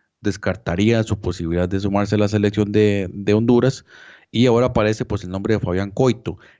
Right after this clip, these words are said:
que, pues, a lo que yo puedo observar, tiene un, un perfil bastante alto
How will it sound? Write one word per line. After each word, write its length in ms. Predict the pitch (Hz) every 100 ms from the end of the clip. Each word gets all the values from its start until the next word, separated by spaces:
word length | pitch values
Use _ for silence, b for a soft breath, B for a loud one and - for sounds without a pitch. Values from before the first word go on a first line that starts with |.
| _
que, 360 | - 127 143 _ _ _ _ _ _ _ _ _
pues, 380 | 107 92 - _
a 140 | - 95
lo 200 | 92 90
que 140 | 90
yo 160 | 87 -
puedo 160 | 113
observar, 460 | 120 113 104 117 123
tiene 160 | 90 90
un, 180 | 98 _ _ _
un 120 | 98
perfil 380 | 92 110 107 110
bastante 580 | 95 90 - 104 104 104
alto 520 | 101 110 107 - 143